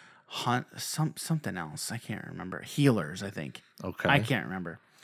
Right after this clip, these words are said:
Speaker 1: Um, and so basically you, you go through these quest lines, basically, and you, you,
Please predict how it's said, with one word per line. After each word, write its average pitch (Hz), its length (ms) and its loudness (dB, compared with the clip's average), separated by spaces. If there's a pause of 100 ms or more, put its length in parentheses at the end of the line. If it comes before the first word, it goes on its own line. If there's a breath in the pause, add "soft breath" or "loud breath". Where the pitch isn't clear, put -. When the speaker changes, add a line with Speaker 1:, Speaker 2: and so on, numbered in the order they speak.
(300 loud breath)
Speaker 1:
Um, 123 500 10 (1080)
and 139 200 10
so 139 500 12
basically 147 640 10
you, 127 760 8 (340 loud breath)
you 131 160 8
go 151 420 12
through 185 760 10
these 143 320 6
quest - 580 6
lines, 120 680 4
basically, 123 560 2
and 117 80 6
you, 117 260 4
you, 123 240 4